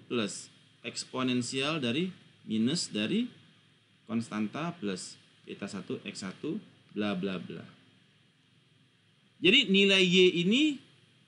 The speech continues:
diberlakukan kepada masing-masing pedagang, petani, atau pegawai. Atau kepada bad, kepada netral,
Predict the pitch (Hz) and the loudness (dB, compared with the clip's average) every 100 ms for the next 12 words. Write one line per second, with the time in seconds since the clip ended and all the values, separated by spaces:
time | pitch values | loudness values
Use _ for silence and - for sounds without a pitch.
0 | _ _ _ _ 127 170 143 147 143 131 | _ _ _ _ 0 2 4 2 2 0
1 | 135 131 - 160 240 269 - _ _ _ | -2 -10 -4 0 0 -2 -12 _ _ _
2 | _ _ _ _ _ _ _ _ _ _ | _ _ _ _ _ _ _ _ _ _
3 | _ _ _ _ _ _ _ _ _ _ | _ _ _ _ _ _ _ _ _ _
4 | _ 127 139 131 160 208 147 135 127 117 | _ -4 0 2 2 2 0 -2 0 0
5 | 107 147 156 175 175 - _ _ _ _ | 0 -2 -2 -2 -4 -12 _ _ _ _
6 | _ _ _ _ _ _ 107 104 95 98 | _ _ _ _ _ _ -6 -2 -2 -2
7 | 123 190 202 - - _ - - 98 101 | -2 -4 -6 -12 -20 _ -16 -6 -2 0
8 | 131 175 - - 104 117 107 101 87 76 | 0 -2 -6 -14 -12 -8 -6 -4 -4 -8
9 | - - _ _ _ _ _ 139 175 254 | -14 -20 _ _ _ _ _ -6 0 2
10 | 294 - - _ _ 104 127 117 110 95 | 0 -4 -18 _ _ -8 -2 0 0 -2
11 | 95 127 143 202 - - _ _ _ _ | -4 0 0 -2 -8 -20 _ _ _ _
12 | _ _ _ _ - 104 95 95 92 - | _ _ _ _ -10 -6 -4 -2 -4 -6
13 | 123 139 180 | -6 -4 -4